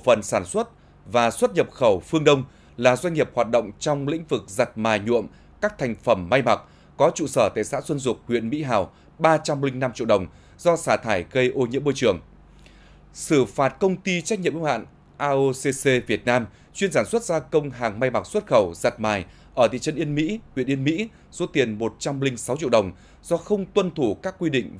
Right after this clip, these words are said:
về môi trường. Thưa quý vị và các bạn, nhằm hưởng ứng Ngày Môi trường Thế giới, những ngày qua, Đoàn Thanh niên Công ty Môi trường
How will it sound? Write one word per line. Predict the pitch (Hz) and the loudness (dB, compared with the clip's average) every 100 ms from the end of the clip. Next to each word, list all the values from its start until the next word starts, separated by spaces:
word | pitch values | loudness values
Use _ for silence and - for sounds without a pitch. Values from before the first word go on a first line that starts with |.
| - | 0
về | 101 | 0
môi | 92 113 | 0 -4
trường. | 117 90 - - - - - - - - - - - - - - - | 0 -2 -2 -18 -20 -20 -20 -20 -20 -20 -20 -20 -20 -20 -20 -20 -6
Thưa | - | -2
quý | 156 170 | 0 0
vị | 147 | 0
và | 101 | -2
các | 98 139 | -2 2
bạn, | 113 85 - - - - - - | 2 0 -12 -20 -20 -20 -20 -8
nhằm | 131 156 147 | 2 4 4
hưởng | 135 120 | 2 0
ứng | 123 170 233 | 0 -2 -8
Ngày | 135 131 123 | -2 0 2
Môi | 160 160 | 0 0
trường | 127 | -2
Thế | 104 | -2
giới, | 131 131 135 202 - - - | 0 2 2 0 -12 -20 -4
những | 160 190 | 0 2
ngày | 135 | 2
qua, | 151 147 135 - - | 2 0 0 -10 -6
Đoàn | 139 135 | 2 2
Thanh | 139 175 | 2 -4
niên | 165 | -4
Công | 175 156 | -4 -6
ty | 180 170 | -6 -4
Môi | 151 160 | -2 -4
trường | 160 127 107 | 0 0 0